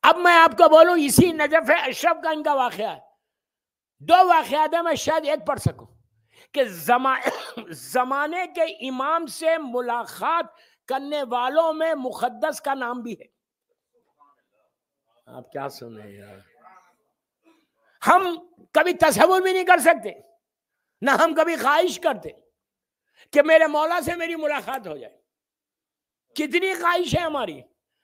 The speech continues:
अब अरबईन हुसैन, अशाए अरबईन है, क्या ख्वाहिश कर रहे कि जो वारिस अज़ा है, जो वारिस करबला है,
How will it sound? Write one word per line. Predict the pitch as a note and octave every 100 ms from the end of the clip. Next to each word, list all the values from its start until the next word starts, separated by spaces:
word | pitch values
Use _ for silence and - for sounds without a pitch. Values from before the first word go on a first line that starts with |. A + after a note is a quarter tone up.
| -
अब | B3
अरबईन | C4 C4 D4+ D#4+ D#4+
हुसैन, | C4+ C#4 C4 F4+ F4
अशाए | C#4 B3 D4 D4+
अरबईन | C#4+ C4+ C#4 D4+ F#4+ E4
है, | F#3 - _ _ _ _ _ _ _ _ _ _ _ -
क्या | A#3+
ख्वाहिश | - A#3+ D4 -
कर | - F4+
रहे | G4 F#4+ D4+ - - _ _ _ _ _ _ _ _
कि | A#3+
जो | A#3+ A#3+
वारिस | B3 C#4 D#4 -
अज़ा | F#4+ D#4+ C4 E4 D#4+
है, | - - _ _ _ _ _
जो | A3+ C4+
वारिस | C4 C#4+ B3+
करबला | F#4+ C4+ C#4+ C4 B3+ E4
है, | D#4+